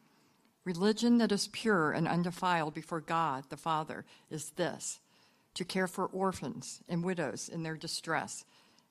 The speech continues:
and to keep oneself unstained by the world." The word of God for the world. Thanks be to God.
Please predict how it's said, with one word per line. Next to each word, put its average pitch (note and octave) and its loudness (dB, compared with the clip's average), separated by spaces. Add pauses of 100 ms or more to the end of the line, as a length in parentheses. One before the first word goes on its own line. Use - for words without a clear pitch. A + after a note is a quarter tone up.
and E3+ -6
to F3 -6
keep G3 -4
oneself G3 4
unstained E3+ -2
by D3+ -2
the D#3+ -6
world." D3 -6 (760)
The D#3+ -4
word E3+ 0
of F#3+ -4
God D#3 2 (220)
for E3 -4
the D#3+ -2
world. D3+ -4 (1300)
Thanks E3 -14
be E3+ -16
to D#3+ -14
God. D#3 -18